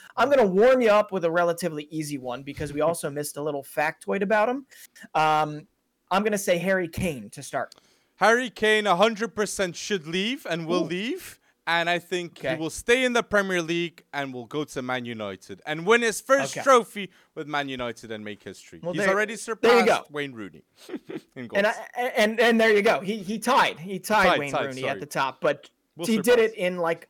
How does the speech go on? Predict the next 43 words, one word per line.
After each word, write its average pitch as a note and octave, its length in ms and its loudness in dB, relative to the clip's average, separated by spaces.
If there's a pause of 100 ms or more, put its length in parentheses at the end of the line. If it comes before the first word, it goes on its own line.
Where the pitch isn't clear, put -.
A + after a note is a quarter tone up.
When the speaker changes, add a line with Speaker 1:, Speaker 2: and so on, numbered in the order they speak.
Speaker 1:
a E3 80 -2
hundred, A3 600 -4 (300)
I E3 60 -14
think. - 240 -8 (400)
Yeah, G#3 240 2
Harry C#4 300 2
Kane G3+ 600 -4
scored G3 360 -2
two A#3+ 120 -4
hundred B3 240 2
eight G#3+ 180 -2
goals E3+ 300 2
in D#3 80 -10
three F#3 160 -4
hundred F#3+ 240 -4
sixteen E3+ 460 -8
Premier D#3 320 -4
League C3+ 180 -6
games C3 420 -10 (280)
versus, F3 380 -2
I D#3+ 100 2
think, E3+ 240 0
Wayne F3 240 0
Rooney E3+ 360 -2
took, D3 220 -6
like, C#3+ 160 -2
four E3 260 2
hundred D#3 280 -4
and B2+ 160 -16
eighty C#3+ 280 -6
or B2+ 60 -10
four D#3+ 240 -6
hundred C#3+ 240 -8
ninety C3 380 -8
Premier C3 320 -8
League A2+ 180 -12
games B2+ 300 -8
to C3+ 80 -12
get C3+ 180 -4
the C3 140 -6
exact C3+ 340 -4
same B2+ 200 -6
amount. B2+ 320 -2